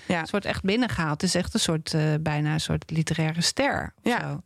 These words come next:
Speaker 1: absoluut. Dus dan,
Speaker 2: En
Speaker 1: het lijkt op een, op een manier niet aan te sluiten op dat hele eerste verhaal van, "Ik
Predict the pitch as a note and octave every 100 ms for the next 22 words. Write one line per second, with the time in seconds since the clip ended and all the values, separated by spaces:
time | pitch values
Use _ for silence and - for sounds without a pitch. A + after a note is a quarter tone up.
0 | - G#3 - G3 D#3+ F#3 F3+ G#3 F#3 G#3
1 | G#3+ A3+ A3 G3+ A3 G#3+ A3+ A3+ A3+ A3
2 | A#3 F3+ G#3+ - - F3+ F#3 - F#3+ F#3
3 | F#3 F3+ F#3 G3 G3+ - F3 E3+ E3 E3+
4 | E3 -